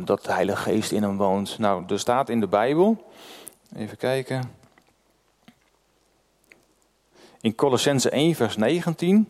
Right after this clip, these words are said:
daar staat bijvoorbeeld, het lijkt een beetje tussen neus en lippen door gezegd: "Het heeft de Vader behaagd dat in hem heel de volheid wonen zou."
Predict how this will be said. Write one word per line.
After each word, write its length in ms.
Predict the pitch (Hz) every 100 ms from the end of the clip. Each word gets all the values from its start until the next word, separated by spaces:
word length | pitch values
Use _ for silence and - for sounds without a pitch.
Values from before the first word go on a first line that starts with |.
| _
daar 100 | -
staat 220 | - 117
bijvoorbeeld, 640 | 120 117 123 120 123 127 101 -
het 120 | 71
lijkt 220 | 101 110
een 100 | 107
beetje 200 | 101 101
tussen 260 | 104 101 104
neus 220 | 107 110
en 80 | 107
lippen 240 | 120 110
door 180 | 98 101
gezegd: 540 | 95 92 143 185 - - - - - - - - - - -
"Het 160 | 113 110
heeft 260 | 170 160
de 60 | 113
Vader 360 | 143 175 170
behaagd 720 | 110 101 110 180 196 - - -
dat 160 | 123
in 100 | 113
hem 340 | 117 143 143 110 - - -
heel 260 | 127 156
de 100 | 135
volheid 640 | - 156 135 98 82 87 95
wonen 360 | 90 78 80 92
zou." 300 | 69 64